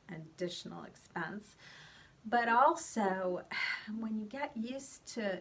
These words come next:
sewing on kind of the bigger one that has all the bells and whistles, do you want just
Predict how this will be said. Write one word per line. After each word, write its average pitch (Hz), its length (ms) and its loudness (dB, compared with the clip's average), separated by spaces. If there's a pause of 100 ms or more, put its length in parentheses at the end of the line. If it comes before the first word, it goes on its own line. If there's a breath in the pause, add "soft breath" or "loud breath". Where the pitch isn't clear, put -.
(160)
sewing 254 680 -2
on 208 160 0
kind 214 300 -4
of 202 140 -8
the 190 100 -4
bigger 202 760 -4
one 196 340 -4
that 180 140 -8
has 196 340 -6
all 180 140 -2
the 185 120 -8
bells 180 360 -4
and 180 160 -2
whistles, 175 640 -8 (560 loud breath)
do 208 120 0
you 196 280 -2
want 196 380 -2 (680)
just 180 300 -6